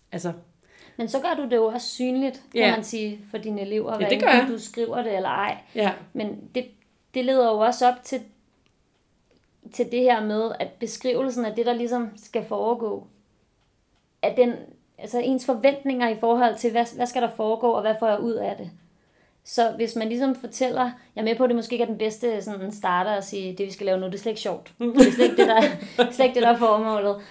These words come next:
Speaker 2: Men jeg mener, man kan jo godt gå ind og italesætte for eleverne og sige, "Det primære her er, at I skal lære nogle ting. Og de ting, I skal lære, det er de her. Og jeg vil gøre mit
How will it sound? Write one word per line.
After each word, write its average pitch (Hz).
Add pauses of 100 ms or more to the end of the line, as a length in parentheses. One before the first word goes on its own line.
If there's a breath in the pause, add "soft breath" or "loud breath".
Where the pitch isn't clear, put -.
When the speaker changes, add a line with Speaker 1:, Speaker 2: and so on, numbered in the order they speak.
(120 loud breath)
Speaker 2:
Men 233
jeg 226
mener, 226
man 220
kan 226
jo 196
godt 214
gå 294
ind 254
og 233
italesætte 220 (440)
for -
eleverne 214
og 196
sige, 190 (1500 loud breath)
"Det 233
primære 233 (160)
her 240
er, 208
at 214
I 208
skal 202 (240)
lære 196 (340)
nogle 202
ting. 180 (160)
Og 214
de 240
ting, 233
I 233
skal 226
lære, 190
det 208
er 190
de 202
her. 180 (340 soft breath)
Og 214
jeg 247
vil 240
gøre 196
mit 208